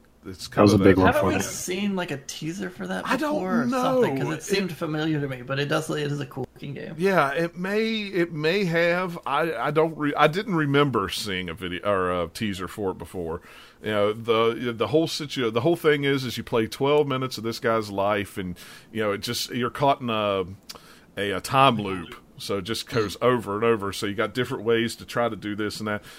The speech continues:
Speaker 1: And I don't know. I thought that looked really, really cool. And I don't know if that was, was that an Xbox exclusive? I don't remember if they said it was
Speaker 3: I'm
Speaker 1: or
Speaker 3: not
Speaker 1: not.
Speaker 3: sure.
Speaker 1: Um,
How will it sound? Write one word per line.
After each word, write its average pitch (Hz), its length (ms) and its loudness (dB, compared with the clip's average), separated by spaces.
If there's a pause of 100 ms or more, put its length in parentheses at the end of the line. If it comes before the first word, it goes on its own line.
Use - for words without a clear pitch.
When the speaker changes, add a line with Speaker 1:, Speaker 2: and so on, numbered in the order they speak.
(140)
Speaker 1:
And 107 260 -6 (160)
I 143 180 2
don't 123 180 4
know. 104 140 0
I 110 80 2
thought 131 200 0
that 139 180 2
looked 117 180 -4
really, 117 360 2
really 107 240 0
cool. 110 280 -2
And 117 100 2
I 147 80 8
don't 151 160 4
know 143 80 2
if 131 100 0
that 143 160 4
was, 113 180 -6
was 113 140 -2
that 147 160 4
an 143 80 -2
Xbox 143 440 -4
exclusive? 135 640 -6
I 107 80 -4
don't 117 240 0
remember 110 380 -4
if - 80 -10
they 104 100 -6
said 104 220 -8
it - 60 -10
was 101 180 -4
Speaker 3:
I'm 131 60 -4
Speaker 1:
or - 100 -4
Speaker 3:
not - 80 -6
Speaker 1:
not. 78 120 -6
Speaker 3:
sure. 120 180 -8 (640)
Speaker 1:
Um, 82 360 -10